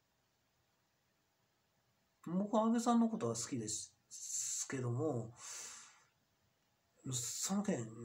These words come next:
の話まで及ぶともうみんなあんまり触れたくないでしょう。だ-、まあ、ちょっとそれは広がり、広がりすぎることよりも、僕の被害とか、僕に対しての支払いがない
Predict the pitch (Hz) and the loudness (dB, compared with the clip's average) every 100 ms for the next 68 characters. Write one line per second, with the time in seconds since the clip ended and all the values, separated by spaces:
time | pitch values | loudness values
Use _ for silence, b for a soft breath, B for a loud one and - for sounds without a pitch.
0 | 117 110 135 120 123 101 107 113 120 131 | -6 -4 -2 -2 -2 -6 -8 -10 -8 -4
1 | 123 120 120 123 117 135 160 110 110 151 | -2 -2 -2 -2 -2 -2 -4 -4 -4 -4
2 | 160 135 - 104 - - 98 107 135 - | -4 -6 -6 -6 -6 -6 -6 -4 -4 -4
3 | 95 95 - _ _ _ _ _ _ _ | -6 -12 -20 _ _ _ _ _ _ _
4 | _ _ _ _ _ _ _ _ - _ | _ _ _ _ _ _ _ _ -20 _
5 | _ _ _ _ _ _ _ _ _ 220 | _ _ _ _ _ _ _ _ _ 0
6 | 220 220 226 - 214 143 120 - - 175 | 2 6 6 6 2 2 0 0 2 2
7 | 170 - 175 170 165 160 - _ _ _ | 0 -2 2 4 2 0 -4 _ _ _
8 | - 180 180 175 170 175 170 160 156 156 | -2 6 8 8 6 2 0 0 0 -4
9 | 160 170 156 156 208 160 131 175 - 240 | -4 -2 0 4 4 2 4 4 6 4
10 | - - - 214 120 117 113 139 117 139 | 2 -6 6 6 6 -2 -2 0 2 2
11 | 190 202 196 - 190 175 196 131 120 143 | 2 2 2 2 2 2 0 0 0 0
12 | 139 143 123 107 127 | 2 2 0 -2 -4